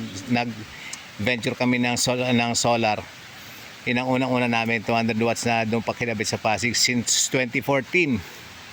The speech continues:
Ano, hanggang ngayon buhay pa and still working good. Yep. Okay, then ito mga solar panels na to na <clears throat> four hundred watts, ito nang aasahan ko ngayon.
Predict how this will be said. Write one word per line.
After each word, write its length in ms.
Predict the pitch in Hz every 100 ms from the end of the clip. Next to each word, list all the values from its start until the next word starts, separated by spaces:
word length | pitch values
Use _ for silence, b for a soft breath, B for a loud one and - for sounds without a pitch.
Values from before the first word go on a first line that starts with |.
| - -
Ano, 240 | 107 120 123 -
hanggang 240 | 110 117 131
ngayon 160 | 139
buhay 220 | 120 117 117
pa 240 | 135 110
and 240 | 104 110
still 240 | - - 131
working 400 | 135 131 143 139
good. 160 | 131 98 - - - - - - - - - - - - - 104
Yep. 80 | 117 - B B B B 120 127
Okay, 160 | 131
then 480 | 120 143 156 165 165
ito 320 | 165 160 170
mga 400 | 160 165 160 160
solar 400 | 143 - 156 160
panels 400 | - 151 147 -
na 80 | 151
to 160 | - 151
na 120 | 151 147 147 147 135 -
<clears throat> 400 | 135 113 - -
four 140 | 147 139
hundred 240 | 143 143
watts, 320 | 139 127 120
ito 160 | 131 131
nang 160 | 127 123
aasahan 480 | 120 117 123 113
ko 160 | 110 107
ngayon. 320 | 104 98 92